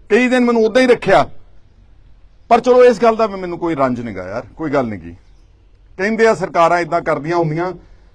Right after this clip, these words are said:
ਪਰ ਇਹ ਆਮ ਆਦਮੀ ਜਿਹੜੇ ਕਹਿੰਦੇ ਸੀ ਬਦਲਾਅ ਲੈ ਕੇ ਆਉਣਾ, ਇਹਨਾਂ ਤੋਂ ਤਾਂ ਉਮੀਦ ਨਹੀਂ ਸੀ। ਚਲੋ ਬਾਕੀ ਕਰ ਲੈਂਦੇ ਤਾਂ ਕੋਈ ਗੱਲ ਨਹੀਂ ਸੀਗੀ, ਪਰ ਇਹਨਾਂ ਨੇ ਉਹਨਾਂ ਦਾ ਰਿਕਾਰਡ ਤੋੜ ਕੇ। ਇਹ ਇੱਕੋ ਹੀ ਮਾਮਲੇ ਵਿੱਚ ਚੌ-, ਚੌਥੀ ਵਾਰੀ ਮੈਂ ਇੰਪਲੀਕੇਟ ਹੋਇਆ ਵਾਂ।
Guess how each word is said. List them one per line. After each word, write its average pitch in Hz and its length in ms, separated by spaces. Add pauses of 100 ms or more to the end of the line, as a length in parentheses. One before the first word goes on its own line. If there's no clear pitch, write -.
(140)
ਪਰ 185 180
ਇਹ 202 240 (440)
ਆਮ 170 260
ਆਦਮੀ 180 300
ਜਿਹੜੇ 185 200
ਕਹਿੰਦੇ 180 220
ਸੀ 160 120
ਬਦਲਾਅ 131 440
ਲੈ 156 140
ਕੇ 151 120
ਆਉਣਾ, 151 300 (580)
ਇਹਨਾਂ 220 200
ਤੋਂ 247 140
ਤਾਂ 247 100
ਉਮੀਦ 175 340
ਨਹੀਂ 143 160
ਸੀ। 170 100
ਚਲੋ 196 200
ਬਾਕੀ 170 260
ਕਰ 190 160
ਲੈਂਦੇ 180 240
ਤਾਂ 180 100
ਕੋਈ 156 200
ਗੱਲ 131 160
ਨਹੀਂ 117 100
ਸੀਗੀ, 110 200
ਪਰ 147 140
ਇਹਨਾਂ 160 200
ਨੇ 147 240 (440)
ਉਹਨਾਂ 240 260
ਦਾ 226 140
ਰਿਕਾਰਡ 165 380
ਤੋੜ 120 260
ਕੇ। - 120 (1800)
ਇਹ 277 180 (960)
ਇੱਕੋ 349 260
ਹੀ 349 60
ਮਾਮਲੇ 269 440
ਵਿੱਚ 254 240
ਚੌ-, 254 120
ਚੌਥੀ 269 680
ਵਾਰੀ 226 320
ਮੈਂ 220 180
ਇੰਪਲੀਕੇਟ 180 560
ਹੋਇਆ 107 260
ਵਾਂ। 107 120